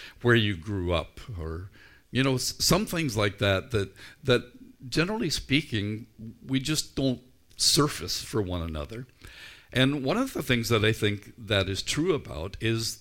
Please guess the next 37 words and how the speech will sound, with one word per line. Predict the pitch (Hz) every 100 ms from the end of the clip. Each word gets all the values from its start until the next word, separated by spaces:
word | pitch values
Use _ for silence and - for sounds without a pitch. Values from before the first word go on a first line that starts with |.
| -
our | 117
story, | 110 - 185 80 85
our | 95
story | - - 104 104 90
of | 92
faith. | - 143 - - _ - - - - -
And | 110 107 98 104 101 -
I | 113
want | 139 131 127
this | 120 110 -
morning | 95 90 104 110
to | -
get | 85 120 113
you | 104
talking | - - 139 - 117
about | 101 85 104 -
the | 95
story | - 104 98 85
of | 82
faith. | - 90 87 - - -
I'm | 110 120
gonna | 120
be | 110
asking | 104 104 - 101
you | 98
two | - 127
questions. | - 101 92 - 78 87 - - - - _ _ _
How | - - 127
did | 127 110
the |
journey | 104 117 110
begin? | 90 85 85 76 113 - _ _ _ _ _ _ - -
How | - 135 156
has | 156 139
the | 131
journey | 104 113 123 120
been? | 87 143 147